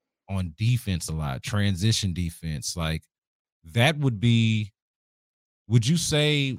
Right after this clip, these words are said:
that it is concerning when your star player, for, for, at least for now, the best player on your team and the guy who projects to be, I,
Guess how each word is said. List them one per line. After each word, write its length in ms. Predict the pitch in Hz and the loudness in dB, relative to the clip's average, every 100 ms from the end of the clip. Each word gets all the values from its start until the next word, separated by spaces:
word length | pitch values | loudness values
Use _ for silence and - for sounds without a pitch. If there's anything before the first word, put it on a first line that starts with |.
| - | -10
that 380 | 95 98 110 101 | -10 -2 0 0
it 140 | 98 | 0
is 180 | 95 85 | -2 -6
concerning 680 | - 87 - 120 139 135 113 | -8 -8 -2 2 4 2 2
when 140 | 107 | 0
your 180 | 98 90 | 0 -4
star 340 | - - 117 120 | -4 -4 -2 -2
player, 340 | - 104 95 | 0 0 0
for, 200 | - 95 | 0 -6
for, 120 | - | -2
at 120 | 101 | 0
least 180 | 117 123 | 4 2
for 120 | - | 2
now, 380 | 110 117 123 101 | 2 2 4 2
the 160 | 82 82 | 0 -4
best 400 | 71 120 - - | -2 0 0 0
player 240 | 120 117 | 0 2
on 120 | 110 | 2
your 140 | 104 98 | 0 0
team 320 | - 117 110 | 0 2 2
and 100 | 95 | 0
the 40 | |
guy 200 | 92 98 | 0 0
who 120 | 95 95 | 0 -2
projects 640 | 95 78 76 117 123 - | -4 -4 0 0 2 -2
to 120 | - | -4
be, 260 | 76 87 82 | -4 -2 -2
I, 140 | 76 | -4